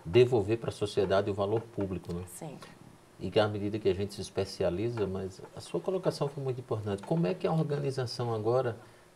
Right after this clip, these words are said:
Speaker 1: traz essa cultura de avaliação e não o controle formal de bater ponto ou não bater ponto, não é?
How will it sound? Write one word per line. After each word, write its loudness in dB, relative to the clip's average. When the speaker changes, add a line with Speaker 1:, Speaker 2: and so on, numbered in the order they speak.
Speaker 1:
traz 4
essa 2
cultura 0
de 4
avaliação 2
e -2
não 4
o 2
controle 2
formal 4
de 0
bater 2
ponto 0
ou 0
não 0
bater 2
ponto, -8
não -6
é? -